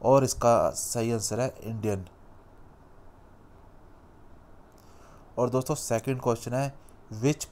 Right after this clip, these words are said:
pair will score more runs together? जो आज का मैच होना है सनराइजर्स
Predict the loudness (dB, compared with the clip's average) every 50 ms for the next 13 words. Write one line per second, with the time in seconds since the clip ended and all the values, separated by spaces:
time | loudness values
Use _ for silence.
0 | 0 2 2 2 2 0 0 -2 -2 -2 -2 -6 -8 -8 -4 0 2 2 2 0
1 | -2 -2 0 0 2 2 0 0 0 -4 -12 -10 -8 -8 -2 0 0 0 0 -2
2 | -8 -8 -10 -16 -20 -20 -20 -20 -20 -20 -20 -20 -20 -20 -20 -18 -16 -8 -2 0
3 | 2 2 4 6 6 6 6 4 2 0 0 2 4 2 2 2 0 -4 -4 -2
4 | -2 -4 -2 -2 -2 -2 -2 -2 -6 -6 -6 -2 -2 0 0 0 0 0 0 0
5 | 0 -2 -6 -8